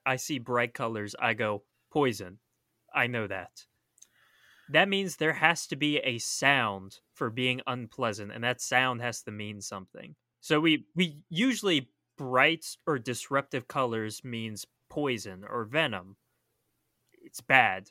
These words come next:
for one reason or another. If you're gonna do the same thing for sound, I wanna know why.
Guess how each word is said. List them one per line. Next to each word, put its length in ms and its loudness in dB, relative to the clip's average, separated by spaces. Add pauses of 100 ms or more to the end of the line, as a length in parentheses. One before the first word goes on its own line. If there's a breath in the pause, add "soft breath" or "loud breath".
for 180 -4
one 180 -4
reason 320 -4
or 120 -4
another. 460 -4 (260)
If 180 -4
you're 160 0
gonna 120 -4
do 160 -2
the 100 -4
same 260 -2
thing 180 -8
for 140 -8
sound, 580 0
I 120 0
wanna 200 -2
know 140 -2
why. 540 -2